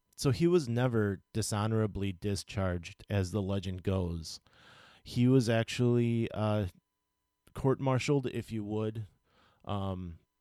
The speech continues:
which even in the Red Cross, that's not the appropriate term here, but, uh, he was never let go, and, uh, he was, he was able to move on and could have served lo-, longer had he wanted to. Um,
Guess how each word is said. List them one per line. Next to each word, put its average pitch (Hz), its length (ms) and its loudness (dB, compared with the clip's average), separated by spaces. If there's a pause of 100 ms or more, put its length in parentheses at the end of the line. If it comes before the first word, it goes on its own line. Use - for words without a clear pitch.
(200)
which 110 300 -6 (340)
even 113 300 -4
in 107 120 -2
the 104 80 -2
Red 98 200 -6
Cross, 104 280 -6
that's 98 280 -8
not 98 240 -6 (140)
the 98 240 -4
appropriate 98 560 -4
term 110 300 -6
here, 85 320 -8 (100)
but, 87 220 -6 (720)
uh, 87 140 -4
he 87 200 -4
was 117 180 2
never 120 240 2
let 120 260 0
go, 113 380 0 (380)
and, 101 440 -2
uh, 98 260 -2
he 95 260 -4
was, 98 360 -2
he 113 180 -6
was 104 140 -2
able 104 220 0
to 107 80 -2
move 101 240 -4
on 95 460 -6
and 90 280 -10
could 110 180 -8
have 98 160 -4
served 95 380 -6
lo-, 95 300 -4 (100)
longer 98 400 -2
had 90 240 -6
he 95 80 -4
wanted 87 360 -6
to. 82 340 -8 (640)
Um, 92 400 0